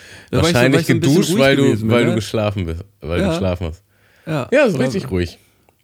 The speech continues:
Speaker 2: Also
Speaker 1: Ja.
Speaker 2: ich war ja auch ruhig, aber
Speaker 1: Ja.
Speaker 2: äh, ungewöhnlich ruhig warst du. Weißt du?
Speaker 1: Ungewöhnlich ruhig, weißt du. Ähm, der eine, der immer lacht, aber der ist dann halt auch immer mal ein bisschen ruhig, weißt du.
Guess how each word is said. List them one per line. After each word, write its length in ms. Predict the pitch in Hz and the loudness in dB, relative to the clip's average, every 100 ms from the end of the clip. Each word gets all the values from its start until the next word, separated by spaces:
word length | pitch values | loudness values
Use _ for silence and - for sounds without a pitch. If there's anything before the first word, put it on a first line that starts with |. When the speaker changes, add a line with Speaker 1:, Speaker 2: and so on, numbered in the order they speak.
| - | -6
Speaker 2:
Also 140 | 98 | -2
Speaker 1:
Ja. 40 | 156 | 0
Speaker 2:
ich 40 | 95 | 2
war 80 | |
ja 100 | 92 82 | 0 2
auch 220 | 135 - | 0 -2
ruhig, 280 | 139 143 113 | -4 -2 -2
aber 420 | 98 98 98 98 - - - - _ - - - | -2 -2 -2 -6 -14 -20 -20 -20 _ -20 -14 -8
Speaker 1:
Ja. 180 | 156 - | -8 -8
Speaker 2:
äh, 200 | - - - - - - _ | -10 -12 -12 -18 -18 -20 _
ungewöhnlich 580 | 107 110 92 85 78 73 | -2 0 0 -2 -4 -8
ruhig 220 | 67 69 | -10 -10
warst 260 | 58 52 - | -12 -14 -16
du. 40 | 76 _ _ _ | -20 _ _ _
Weißt 120 | - 135 | -6 -4
du? 60 | |
Speaker 1:
Ungewöhnlich 460 | 139 117 113 120 - | -4 -4 -6 -8 -8
ruhig, 280 | 98 104 117 | -8 -8 -8
weißt 240 | 123 - | -8 -8
du. 140 | 131 - _ - - | -10 -12 _ -12 -6
Ähm, 240 | 127 127 - - - | -4 -6 -10 -16 -14
der 360 | 98 123 143 | -12 -6 -4
eine, 240 | 139 170 151 | -2 -2 -4
der 100 | 139 | -4
immer 200 | 165 156 | -2 -4
lacht, 340 | 180 - - - | -4 -8 -12 -6
aber 180 | 135 | -4
der 80 | 143 | -4
ist 100 | 143 | -4
dann 80 | 143 | -4
halt 120 | 139 | -4
auch 140 | 135 143 | -4 -6
immer 120 | 135 | -6
mal 100 | 131 | -6
ein 60 | 131 | -6
bisschen 220 | 131 123 | -8 -8
ruhig, 340 | 123 110 101 _ | -6 -6 -8 _
weißt 260 | 127 135 | -8 -8
du. 40 | 147 | -10